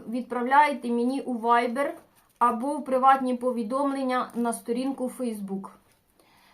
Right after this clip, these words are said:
Е, Viber буде вказаний і посилання на сторінку у першому коментарі. І також є у шапці мого, е, профіля канала, у, у шапці канала,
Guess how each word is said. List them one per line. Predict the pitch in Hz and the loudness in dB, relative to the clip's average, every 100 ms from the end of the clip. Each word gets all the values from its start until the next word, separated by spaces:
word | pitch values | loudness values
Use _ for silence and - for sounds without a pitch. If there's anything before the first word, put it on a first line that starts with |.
| _ | _
Е, | 208 214 208 | -14 -10 -10
Viber | 214 285 320 254 240 | 2 4 4 2 0
буде | 214 247 240 | -2 -2 -2
вказаний | 233 - 269 277 269 262 254 247 - | -2 4 4 4 -2 -2 -4 -6 -8
і | 240 | -8
посилання | 208 233 - 254 240 233 220 | -6 -6 -4 0 2 0 -2
на | 214 208 | -6 -8
сторінку | 196 220 254 285 277 254 | -6 -6 -4 -4 -6 -8
у | 240 254 | -8 -8
першому | 240 269 262 247 233 220 | 0 0 0 -4 -6 -6
коментарі. | 220 214 208 202 202 190 190 196 - _ _ _ _ _ _ _ _ _ _ _ 269 | -8 -8 -8 -10 -8 -8 -10 -14 -20 _ _ _ _ _ _ _ _ _ _ _ -8
І | 302 | 2
також | 339 349 269 233 | 6 6 4 -4
є | 247 277 | -6 -4
у | 285 247 | -4 -4
шапці | - 254 254 - 240 | -2 0 0 -2 -6
мого, | 226 226 214 214 196 202 | -4 -2 -4 -6 -8 -10
е, | 214 208 202 196 165 | -10 -8 -10 -10 -12
профіля | - 233 233 226 202 202 - | 0 2 2 -2 -4 -4 -4
канала, | 233 226 196 170 165 - _ | -6 -2 -2 -2 -4 -10 _
у, | 247 | -8
у | 247 202 196 | -6 -8 -10
шапці | 196 269 269 247 | 0 2 2 -2
канала, | - 220 190 160 120 | -8 -6 -6 -8 -10